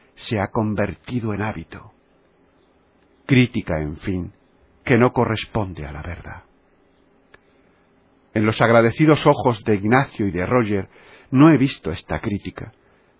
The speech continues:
ni tampoco acusación contra el sacerdote blanco que les ha instruido, bautizado, amonestado, disciplinado y amado. Le honran como a un padre. Se aferran a él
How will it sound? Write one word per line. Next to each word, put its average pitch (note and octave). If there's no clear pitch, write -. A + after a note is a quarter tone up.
ni B2
tampoco C#3+
acusación C#3
contra A#2
el G#2+
sacerdote G#2+
blanco A2
que C3+
les A2+
ha B2+
instruido, G#2+
bautizado, A#2
amonestado, G2
disciplinado C3
y G#2
amado. E2+
Le A#2
honran A2+
como G2
a E2+
un F#2
padre. E2
Se -
aferran D3+
a C3+
él D#3+